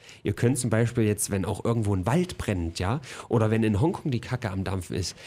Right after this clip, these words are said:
wenn ihr alle kollektiv Leute anschreibt, ja, eure, eure Vertreter, ja, im Bundestag oder im, im Landtag oder so, da kann man schon was erreichen. Und da habe ich nämlich so ein nettes Zitat gelesen,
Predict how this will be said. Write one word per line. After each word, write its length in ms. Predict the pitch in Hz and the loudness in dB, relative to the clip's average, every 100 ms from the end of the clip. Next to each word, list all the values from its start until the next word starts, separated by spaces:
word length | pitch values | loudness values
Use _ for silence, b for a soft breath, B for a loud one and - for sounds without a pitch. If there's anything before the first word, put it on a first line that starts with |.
| B - | B 0
wenn 140 | 123 | 2
ihr 240 | - 139 | 2 0
alle 200 | 160 175 | 2 2
kollektiv 720 | 170 180 170 160 - 190 156 143 | 2 2 2 0 0 0 0 2
Leute 340 | 160 208 - | 2 2 0
anschreibt, 640 | 127 120 123 107 101 - | 0 0 0 0 0 0
ja, 140 | 117 135 - - - 113 127 | 0 0 -4 -12 -4 -2 2
eure, 340 | 131 139 123 | 4 6 4
eure 380 | - 123 135 120 B B B | 4 4 4 4 B B B
Vertreter, 840 | - 143 - 143 190 208 151 101 | 0 0 0 2 2 2 2 4
ja, 180 | 101 143 | 4 2
im 220 | 123 131 | 2 2
Bundestag 760 | 170 196 185 - 151 143 143 | 2 2 0 0 0 0 0
oder 320 | - 127 123 87 | 0 2 4 4
im, 240 | 120 117 | 4 4
im 180 | 110 120 | 4 4
Landtag 600 | 123 160 175 147 127 120 | 4 2 0 0 -2 -2
oder 220 | 110 117 | 0 2
so, 300 | 107 117 147 B B B | 2 2 0 B B B
da 100 | 110 | -2
kann 300 | - 170 208 | 0 2 4
man 160 | 175 | 2
schon 240 | 170 190 190 | 2 2 4
was 180 | 160 - | 0 0
erreichen. 640 | 127 110 156 165 101 123 B B 117 | 0 0 0 0 0 -2 B B -4
Und 360 | - 147 185 - B - | 2 2 2 -6 B 0
da 80 | |
habe 200 | 110 139 | 2 2
ich 120 | 139 139 | 2 2
nämlich 260 | 135 123 | 2 2
so 80 | 113 | 2
ein 80 | 110 | 2
nettes 320 | 139 131 - | 0 -2 -4
Zitat 480 | - 113 120 147 - | -4 -2 -2 -2 -4
gelesen, 520 | 110 117 120 120 | 0 0 2 0